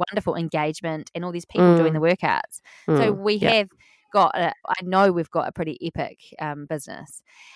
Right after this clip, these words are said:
Speaker 1: Okay,
Speaker 2: Yeah.
Speaker 1: so, uh, I'm just rushing a little bit,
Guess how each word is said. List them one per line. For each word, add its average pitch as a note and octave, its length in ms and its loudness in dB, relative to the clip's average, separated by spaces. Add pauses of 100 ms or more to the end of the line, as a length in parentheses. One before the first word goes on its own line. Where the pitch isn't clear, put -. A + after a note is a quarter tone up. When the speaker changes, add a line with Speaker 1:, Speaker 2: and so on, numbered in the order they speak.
(120)
Speaker 1:
Okay, D#3 200 6
Speaker 2:
Yeah. - 20 0
Speaker 1:
so, A3 460 4
uh, A3 640 2 (400)
I'm G#3 140 0
just A3 220 -4
rushing F#3+ 360 0
a E3+ 40 0
little D#3+ 200 0
bit, D3 240 -2